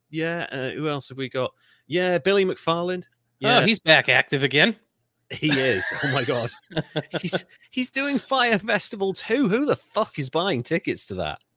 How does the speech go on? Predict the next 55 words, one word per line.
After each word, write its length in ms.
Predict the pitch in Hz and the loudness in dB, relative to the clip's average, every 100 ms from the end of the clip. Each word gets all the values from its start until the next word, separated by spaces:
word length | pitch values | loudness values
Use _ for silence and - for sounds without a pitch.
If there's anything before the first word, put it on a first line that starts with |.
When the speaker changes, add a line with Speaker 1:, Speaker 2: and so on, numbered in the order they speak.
| _ - | _ -12
Speaker 2:
Oh, 260 | 175 160 143 | -8 -6 -4
he, 120 | 233 | -2
they're 160 | 185 | 0
only 140 | 202 214 | 2 0
five 300 | - 185 190 | 0 0 0
hundred 240 | 202 190 139 | 0 -2 -4
dollars 460 | 151 220 277 175 | 2 2 2 0
this 160 | 143 - | -4 -6
time 240 | - 135 120 | -4 -2 -4
starting 360 | - 143 139 | -2 -2 -2
out. 160 | 131 135 - _ _ _ _ - - | -6 -6 -12 _ _ _ _ -20 -12
And 100 | 156 | -4
Speaker 1:
So 40 | 175 | 0
Speaker 2:
then 0 | |
Speaker 1:
you 80 | 196 | 0
Speaker 2:
they're 100 | 202 | 2
gonna 120 | 196 | 2
go 40 | 180 | 4
Speaker 1:
feed 40 | |
Speaker 2:
to 60 | 143 | 2
Speaker 1:
a 20 | |
tent. 40 | |
Speaker 2:
seven 400 | - 196 180 180 | 2 4 4 2
ninety-nine. 600 | 147 135 131 127 123 120 - | 0 -2 -2 -4 -6 -6 -10
Speaker 1:
<laughs> 60 | 262 - - _ _ _ - 285 - - _ - - | -16 -16 -20 _ _ _ -14 -14 -8 -8 _ -20 -14
And 120 | - 135 | -10 -6
you 80 | |
get 140 | 139 143 | -4 -2
your 120 | 131 | -2
little 180 | 139 117 | -2 -2
wristband 760 | 104 131 - 156 170 254 311 - _ | -2 -4 -4 -4 -2 -2 -4 -8 _
so 160 | - 135 | -16 -10
that 40 | |
you 60 | 135 | -6
Speaker 2:
You 40 | |
Speaker 1:
can 60 | 135 | -6
Speaker 2:
get 60 | 131 | -4
Speaker 1:
spend 180 | - 147 | 0 2
Speaker 2:
two 60 | |
Speaker 1:
your 80 | 208 | 2
Speaker 2:
cheese 80 | 127 | 2
Speaker 1:
money. 140 | 123 131 165 | 2 2 0
Speaker 2:
sandwiches? 600 | 208 226 220 294 302 - _ _ _ _ | -2 -4 -4 -4 -4 -12 _ _ _ _
Speaker 1:
So 140 | - - | -16 -10
I, 100 | 123 | -10
I 140 | - 139 | -4 -4
swear, 420 | - 151 139 131 | -2 0 0 0
anyone 420 | 139 160 180 202 | -2 -2 -2 -2
who 420 | 180 180 170 156 - _ _ _ | -2 -6 -6 -6 -8 _ _ _
buys 300 | 131 123 131 | 0 0 -2
tickets 380 | - 120 - - | -4 -6 -6 -8
to 100 | - | -8
Fire 260 | - 113 104 | -4 -2 -2
Festival 440 | - 107 - 101 | -4 -6 -6 -8
two 380 | 98 - 101 110 | -6 -4 -2 -2